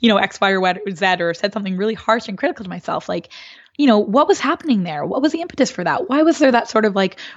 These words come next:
reversion to this old coping mechanism? Um, you know, is there a different way that I can respond to myself? Like, is it, can I, how do I sort of advance to the next level of self-compassion where, you know, I might tackle this issue now? Um, and so it's,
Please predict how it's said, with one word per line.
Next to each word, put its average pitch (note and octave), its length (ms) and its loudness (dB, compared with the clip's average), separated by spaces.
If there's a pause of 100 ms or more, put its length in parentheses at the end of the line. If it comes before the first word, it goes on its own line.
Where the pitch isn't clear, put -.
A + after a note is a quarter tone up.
reversion G3 580 2
to - 120 -6
this F3+ 180 -4
old F#3+ 160 0
coping A3 320 0
mechanism? D3+ 720 -4
Um, E3+ 320 0
you A#3 120 8
know, G#3 120 6
is G#3 160 0
there A3 100 6
a G#3+ 60 4
different G#3+ 260 0
way G3+ 200 2
that G#3 100 0
I D#3+ 60 0
can E3 120 -8
respond - 320 -2
to - 60 -8
myself? - 500 0
Like, - 260 -2 (300)
is G#3+ 220 4
it, A3 120 2 (300)
can G#3+ 140 0
I, G3+ 80 -2
how A#3 160 0
do A3+ 100 2
I G#3 80 4
sort G#3 220 -6
of F3+ 40 -2
advance F#3 340 -2
to F3+ 100 -12
the F3+ 80 -4
next G#3+ 260 -4
level F#3+ 220 2
of F3 80 -4
self-compassion F3 680 -4
where, E3+ 200 -4
you F3 140 -6
know, E3+ 100 -4
I E3+ 80 -4
might E3+ 220 -6
tackle F#3 320 -2
this F3 220 -4
issue - 280 -8
now? D3+ 300 -2 (440)
Um, F#3+ 420 4
and A3 140 6
so G#3 380 4 (140)
it's, - 340 0